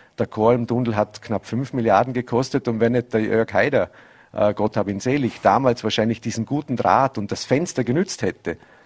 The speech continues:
hätt's den Choralm-Tunnel nicht gegeben. Jetzt haben wir einen Staatssekretär, einen Vorarlberger,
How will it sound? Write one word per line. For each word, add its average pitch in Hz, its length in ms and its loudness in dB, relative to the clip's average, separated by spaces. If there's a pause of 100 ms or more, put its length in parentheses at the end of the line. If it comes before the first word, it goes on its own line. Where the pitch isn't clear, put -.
(120)
hätt's - 220 -2
den 98 120 -2
Choralm-Tunnel 110 600 0
nicht 107 180 -6
gegeben. 117 440 -4 (440)
Jetzt 110 200 -2
haben 117 120 2
wir 113 60 4
einen 104 160 -2
Staatssekretär, 95 1080 -2 (180)
einen 98 120 -6
Vorarlberger, 104 800 4